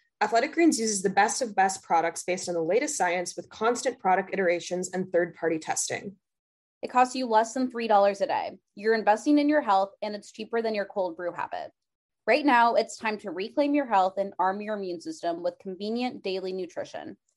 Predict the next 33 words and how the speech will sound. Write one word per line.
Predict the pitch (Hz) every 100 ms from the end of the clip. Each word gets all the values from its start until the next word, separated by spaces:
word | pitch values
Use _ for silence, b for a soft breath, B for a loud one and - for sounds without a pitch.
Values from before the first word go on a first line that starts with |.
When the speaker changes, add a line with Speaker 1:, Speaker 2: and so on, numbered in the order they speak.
| -
Speaker 2:
especially | - - 226 233 269
heading | 233 226 208
into | 196 -
the | 196
flu | - 190 175
and | 170
cold | 147 156 -
season. | 120 - - - - _ _ _ -
It's | 208
just | 240 226
one | 208 277
scoop | 294 269 262
in | 262
a |
cup | 269 214 202
of | 202
water | 190 170 170 175
every | 175 190 175
day. | 82 147 - -
That's | 214 233 -
it. | 185 143 - _ _ _ -
No | 208 220
need | 277 277
for | 254
a | 214
million | 190 202 233
different | 254 262 269 247
pills | 202 196 196 -
and | 202
supplements | - 175 175 175 165 165 - -
to | 202
look | 196 196 -
out | 175 170